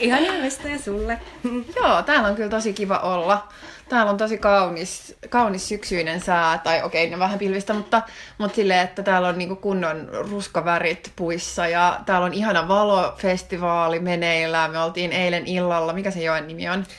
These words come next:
Speaker 2: Tourujoki.
Speaker 1: Niin, Tourujoen varrella. Ja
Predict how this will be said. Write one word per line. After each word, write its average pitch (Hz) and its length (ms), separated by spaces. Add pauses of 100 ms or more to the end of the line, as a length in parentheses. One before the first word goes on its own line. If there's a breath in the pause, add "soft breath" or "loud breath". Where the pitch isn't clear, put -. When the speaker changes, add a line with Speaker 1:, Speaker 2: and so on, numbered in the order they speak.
(160 loud breath)
Speaker 2:
Tourujoki. 180 580
Speaker 1:
Niin, 208 240
Tourujoen 175 640
varrella. 170 480
Ja 156 180